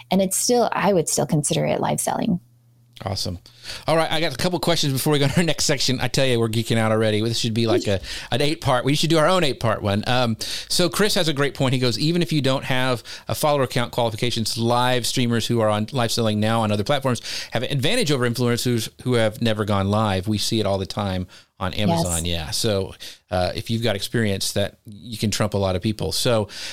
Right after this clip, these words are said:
Speaker 2: uh, another question over from LinkedIn, what is the salary model for live shopping hosts? Do they get paid by the amount of shows or by the amount of products being sold during the stream?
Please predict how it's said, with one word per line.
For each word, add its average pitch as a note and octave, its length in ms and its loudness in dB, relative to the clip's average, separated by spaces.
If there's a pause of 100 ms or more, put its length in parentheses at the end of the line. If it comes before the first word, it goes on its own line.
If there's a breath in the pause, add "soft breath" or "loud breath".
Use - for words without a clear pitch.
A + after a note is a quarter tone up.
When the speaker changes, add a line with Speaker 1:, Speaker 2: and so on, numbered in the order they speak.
(120)
Speaker 2:
uh, C3 200 0
another E3+ 280 0
question D3+ 380 0
over C#3+ 160 -2
from C3 160 0
LinkedIn, C3+ 500 0
what C3 320 2
is A#3+ 160 -2
the B2+ 100 -2
salary D3+ 560 0
model F#2+ 360 -2
for G#2+ 180 -4
live G#2+ 400 0
shopping A2 380 -2
hosts? - 540 -2 (380 loud breath)
Do B2 200 2
they C3 160 2
get - 200 -2
paid C3+ 240 -2
by C3 120 2
the B2 120 2
amount A#2 240 2
of G#2 80 0
shows E3 480 0
or C3+ 120 0
by B2 160 2
the A#2 100 2
amount A#2 240 2
of G#2+ 100 -6
products C3 340 -2
being A#2+ 200 -2
sold A#2+ 320 -2
during A#2 180 -2
the G#2+ 40 -2
stream? C3+ 260 -2